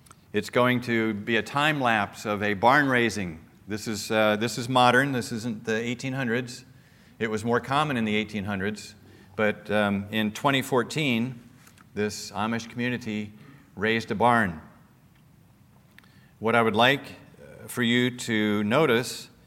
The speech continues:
is, um, what the farmer starts with, all right? What, um, what does the farmer have?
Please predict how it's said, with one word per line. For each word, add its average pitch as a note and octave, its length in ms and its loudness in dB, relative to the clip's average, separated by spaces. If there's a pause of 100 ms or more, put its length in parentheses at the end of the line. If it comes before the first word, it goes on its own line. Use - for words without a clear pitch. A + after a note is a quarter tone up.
(440)
is, G#2 440 0
um, G2 400 0 (240)
what D3 300 4
the C3 80 -2
farmer C3+ 380 -2
starts A#2 420 -2
with, D#2 400 -12 (560)
all F#2 80 -6
right? G2+ 240 -2 (840)
What, B2 360 -2
um, G#2+ 400 0 (360)
what C3 180 2
does B2 120 -6
the C3 60 -6
farmer B2+ 360 0
have? A2+ 580 -2